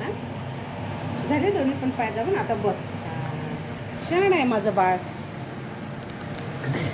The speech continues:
तर मित्रांनो, अशा प्रकारे आज, अ, आजचा दिवस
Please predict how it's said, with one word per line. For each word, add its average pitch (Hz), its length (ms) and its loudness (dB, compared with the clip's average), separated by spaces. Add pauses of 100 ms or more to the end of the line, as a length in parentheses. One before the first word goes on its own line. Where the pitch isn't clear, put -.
(1700)
तर 269 80 2
मित्रांनो, 302 440 6
अशा 269 260 4
प्रकारे 269 440 2 (560)
आज, 233 300 4
अ, 247 540 4 (1160)
आजचा 240 580 2
दिवस 226 280 0